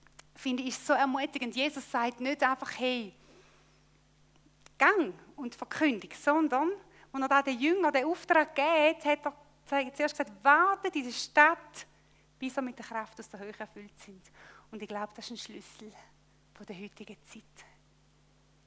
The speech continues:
Er sagt nicht, "Gang", ohne dass er sagt, "Und ich befähige dich zuerst." Ich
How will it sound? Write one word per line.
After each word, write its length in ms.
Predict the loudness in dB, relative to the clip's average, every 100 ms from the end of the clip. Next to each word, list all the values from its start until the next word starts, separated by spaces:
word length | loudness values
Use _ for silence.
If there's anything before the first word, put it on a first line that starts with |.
| _ _ _ _ _ _ _ _ _ _ _ _ _ _ _ _ _ _ _ _ _ _ _ _ _ _ _ _ _ _ _ _ _ _ _
Er 160 | -10 -10 -6
sagt 420 | -6 -4 -6 -10
nicht, 340 | -10 -10 -12 -18 _
"Gang", 480 | -8 -8 -10 -18 -20 -20 _ _ _ -6
ohne 300 | -4 -4 -4
dass 180 | -4 -4
er 80 |
sagt, 320 | -4 -4 -6 -8
"Und 220 | -14 -14
ich 80 | -16
befähige 840 | -18 -16 -16 -12 -10 -10 -12 -16
dich 160 | -20 -20
zuerst." 600 | -18 -16 -14 -16 -16 _ _ -20 -20 -12
Ich 140 | -6